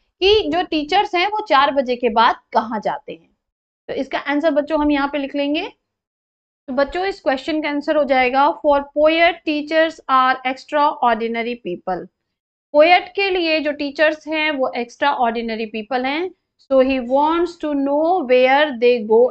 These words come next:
at four o'clock। इसलिए वह जानना चाहता है कि वे चार बजे कहाँ जाते हैं।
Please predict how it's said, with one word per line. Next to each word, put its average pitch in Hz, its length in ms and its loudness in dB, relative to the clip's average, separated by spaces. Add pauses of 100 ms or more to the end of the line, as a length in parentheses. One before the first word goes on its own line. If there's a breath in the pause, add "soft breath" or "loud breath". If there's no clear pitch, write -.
at 240 180 -2 (180)
four 190 160 -2
o'clock। 185 360 -8 (360 soft breath)
इसलिए 370 340 -2
वह 349 180 4
जानना 254 380 0
चाहता 233 380 0
है 311 220 2
कि 370 120 -8
वे 339 140 -4
चार 269 320 2
बजे 240 340 -4
कहाँ 233 340 -4
जाते 185 440 -10
हैं। 87 120 -12